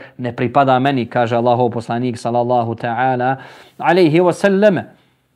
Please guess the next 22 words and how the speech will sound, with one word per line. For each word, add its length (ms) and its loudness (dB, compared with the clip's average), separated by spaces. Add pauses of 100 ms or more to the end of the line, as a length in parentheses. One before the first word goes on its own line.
(1200)
Dalje, 300 6 (200)
autor 400 2
navodi 360 2
dokaze, 640 0 (220)
kaže, 560 0
jel, 280 -4
onaj, 540 0
imamo 340 4
govor 380 2 (320)
poslanika 540 -2
sallallahu 580 4
alejhi 380 -4
ve 120 -6
selleme, 580 -4
kaže: 400 -2
„Inna 460 0
awwala 500 2
ma 220 2
khalaqa 400 0
Allahu 420 2
al-qalam, 520 0 (640)
fa 180 -2